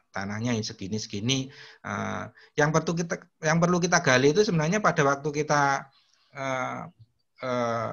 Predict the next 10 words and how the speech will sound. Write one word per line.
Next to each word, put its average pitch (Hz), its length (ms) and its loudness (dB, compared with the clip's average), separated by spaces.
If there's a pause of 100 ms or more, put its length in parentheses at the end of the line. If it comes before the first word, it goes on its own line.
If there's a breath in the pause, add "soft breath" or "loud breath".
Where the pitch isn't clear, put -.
(280)
apa, 123 360 -2 (1300)
eh, 113 320 -8
dengan 127 320 -4
project 139 480 0
ini 156 560 -4 (480)
kita 175 320 0
bisa 160 320 0
menggali, 135 480 2
cara 165 240 4
menggali 160 720 2